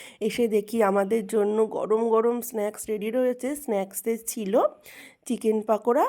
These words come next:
আর কফি। চিকেন পাকোড়া আর কফি খেতে খেতে দেখি যেই সব দিদিরা ঝুমুর নাচ করবেন, তারাও চলে এসেছে। তো এইসব খেতে খেতে ঝুমুর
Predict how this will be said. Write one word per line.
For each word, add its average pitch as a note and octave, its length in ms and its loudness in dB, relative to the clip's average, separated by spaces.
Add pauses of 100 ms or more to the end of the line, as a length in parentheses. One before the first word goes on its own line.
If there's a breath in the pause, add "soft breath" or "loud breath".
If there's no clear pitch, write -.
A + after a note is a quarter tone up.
(120)
আর A#3 80 4 (140)
কফি। G3 320 -2 (300 loud breath)
চিকেন C4 360 -2
পাকোড়া B3 520 0
আর C4 160 -4
কফি A3 280 -4 (100)
খেতে A3+ 320 -2
খেতে A#3 240 -2 (140)
দেখি G#3+ 240 -2 (100)
যেই A3 220 2
সব B3 180 -4
দিদিরা G#3 300 -4 (100)
ঝুমুর A3 320 0
নাচ B3 140 0 (100)
করবেন, A3+ 320 -2 (100)
তারাও G3+ 280 0 (100)
চলে B3 200 0 (100)
এসেছে। B3+ 340 -4 (480 loud breath)
তো - 40 -8 (100)
এইসব A3+ 220 0 (100)
খেতে A3 300 -2
খেতে A3+ 200 0 (140)
ঝুমুর G#3+ 280 0